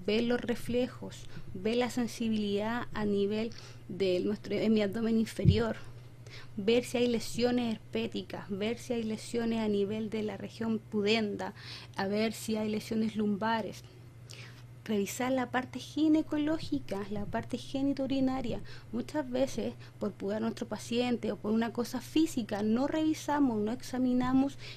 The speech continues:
y se nos pasan los prolapsos, se nos pasan los cistoceles, que son causas obstructivas de retención urinaria en la mujer, que muchas veces las obviamos. Importante un buen examen físico. Vuelvo a repetir,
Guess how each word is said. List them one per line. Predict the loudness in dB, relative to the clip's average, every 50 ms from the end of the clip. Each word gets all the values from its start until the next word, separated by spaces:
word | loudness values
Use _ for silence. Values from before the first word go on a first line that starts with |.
| -6 0
y | 0 0
se | 2 2
nos | 2 2 0
pasan | 0 -4 -4 -2 -2 -6 -4
los | -6 -6
prolapsos, | -8 -6 -6 -4 -2 -2 -2 -2 -4 -4 -6 -10 -10 -2
se | 4 4
nos | 4 4 4
pasan | 0 -4 -4 -2 -2 -2 -2
los | -2 -2 -4
cistoceles, | -6 -8 -6 -8 -10 -8 -8 -4 -4 -2 -2 -2 -4 -6
que | -6 -6
son | -6 -2 -2 -2
causas | 2 2 0 0 2 0 0
obstructivas | 0 0 -2 -6 -6 -6 -4 -2 0 0 2 0 0 0
de | 0 0
retención | 0 0 0 -2 -2 0 0 0
urinaria | 0 2 0 0 0 0 0
en | 0 0
la | 0
mujer, | -2 -2 -2 -2 -4 -6 -6 -6 -12 -14 -16 -16 -16 -16 -14 -12 -6
que | -4 0
muchas | 0 0 0 0 -2 -4 -2 0
veces | 0 -2 -2 0 -2 -2 -2 -2 -6 -12 -16 -12 -6
las | -4 -2 -2 -2 -4 -6 -4 0
obviamos. | 2 4 4 4 4 4 4 2 0 -8 -12 -12 -12 -10 -10 -8 -8 -4 -2
Importante | -2 -2 -2 -2 -6 -4 0 0 0 2 2
un | 0 0
buen | 0 0 -2
examen | -2 -2 -4 -4 -2 -2 -4 -4
físico. | -2 -2 -2 -2 -2 -4 -8 -8 -8 -12 -14 -14 -14 -16 -16 -14 -14 -14 -12 -12 -12 -12 -12 -12 -12 -8 -4
Vuelvo | -2 0 2 2 2 2 2 2
a | 0
repetir, | 0 0 -2 -2 0 0 -2 -4 -4